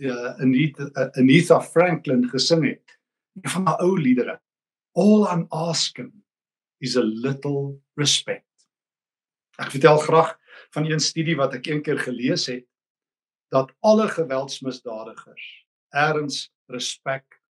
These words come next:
ontneem is. Uh, 'n groot studie hieroor het bevind dat almal wat geweldsmisdade pleeg, ergens hulle menswaardigheid verloor het. Dis 'n gelowige se werk om mense respek te gee.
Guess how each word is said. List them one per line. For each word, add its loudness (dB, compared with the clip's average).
ontneem -6
is. -20
Uh, -8
'n -10
groot 4
studie -2
hieroor 2
het 2
bevind -2
dat 0
almal 2
wat -6
geweldsmisdade -4
pleeg, -20
ergens -2
hulle -8
menswaardigheid -6
verloor -6
het. -18
Dis -2
'n 4
gelowige 2
se -2
werk -8
om -4
mense 2
respek -2
te -2
gee. -2